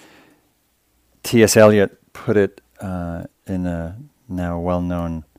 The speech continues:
expression, a form of paradox, when he said, "We shall not cease from our exploration,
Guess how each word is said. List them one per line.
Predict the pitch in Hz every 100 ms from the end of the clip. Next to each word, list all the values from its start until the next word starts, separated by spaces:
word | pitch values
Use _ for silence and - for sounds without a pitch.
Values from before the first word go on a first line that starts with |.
| _ _ _ _
expression, | 92 - - - 92 - 85 80 80 _ _
a |
form | _ - 98 95
of | 87
paradox, | - 82 80 82 -
when | 90 80
he |
said, | 85 92 85
"We | 85
shall | - 90
not | 90 95
cease | - 110 104
from | - 98
our | 92 90
exploration, | 85 - - 85 80 78 - 110